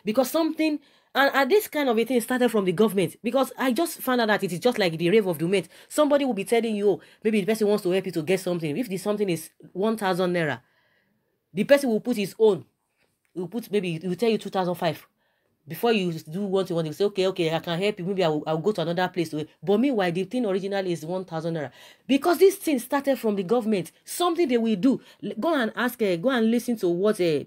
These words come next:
Peter Obi, you know, most of his lectures about governance.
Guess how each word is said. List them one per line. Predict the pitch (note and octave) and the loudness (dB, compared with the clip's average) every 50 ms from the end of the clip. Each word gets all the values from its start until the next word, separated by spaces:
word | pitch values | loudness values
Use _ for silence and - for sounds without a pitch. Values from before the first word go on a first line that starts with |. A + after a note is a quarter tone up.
| _ - | _ -8
Peter | - - - A3 | -8 -6 -2 0
Obi, | G3+ F#3 F3 F3 G3+ G#3 G3+ F#3+ | 0 0 0 0 -2 -4 -6 -8
you | F3 F#3 | -6 -4
know, | F3+ F#3 F3+ | -2 -2 0
most | F3 F#3+ A3 G#3+ | 0 0 0 0
of | F#3 E3 | 0 -2
his | D3+ E3 D3 B2+ | -2 -4 -4 -4
lectures | E3+ G3 F#3+ G3 F#3 D#3+ - - _ _ _ - | -2 -2 -2 0 -2 -4 -4 -6 _ _ _ -4
about | F3+ F#3 D#3 G#3 A3 G#3+ E3+ | -2 -2 0 0 0 0 0
governance. | D3 G#3 G#3 F3+ F#3+ F3+ E3 D3 D3 - - | 2 2 2 2 2 0 0 -2 -4 -8 -12